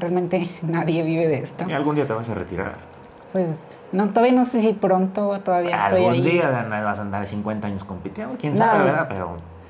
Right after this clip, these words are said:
Speaker 1: Pero, por ejemplo, ahorita que ya paré y que me puse a reflexionar, sí dije, "Si todo este dinero que me he gastado en esto lo hubiera invertido en un negocio, pues ahorita no estaría tan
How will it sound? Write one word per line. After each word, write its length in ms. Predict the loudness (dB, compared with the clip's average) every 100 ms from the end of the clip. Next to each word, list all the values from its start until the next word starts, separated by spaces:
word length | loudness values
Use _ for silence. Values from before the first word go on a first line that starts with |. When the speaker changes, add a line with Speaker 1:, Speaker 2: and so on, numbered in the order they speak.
| -20 -20 0
Speaker 1:
Pero, 180 | 0
por 100 | 2
ejemplo, 260 | 0 2 2
ahorita 240 | 2 0
que 160 | -2 0
ya 200 | 0 0
paré 260 | 0 0 0
y 100 | -2
que 100 | -2
me 100 | -2
puse 220 | -2 -2
a 40 |
reflexionar, 680 | -2 -4 -8 -4 -2 0 -2
sí 120 | -2
dije, 400 | -4 -4 -8 -10 -14 -20 -20 -20
"Si 160 | -2 -2
todo 200 | 4 2
este 200 | 4 2
dinero 480 | 4 4 4 2 0
que 80 |
me 160 | 0 0
he 20 |
gastado 360 | 0 -2 -2 0
en 120 | 2
esto 580 | 2 -2 -2 0 0 -2 -8 -18 -20 -20 -20 -2
lo 80 | 4
hubiera 160 | 4 4
invertido 300 | 2 2 2
en 40 |
un 60 | 2
negocio, 540 | 2 0 -6 0 0
pues 200 | 2 0
ahorita 360 | 0 -2 0 0
no 220 | 2 0
estaría 320 | 0 -2 -4
tan 400 | -4 -2 0 -2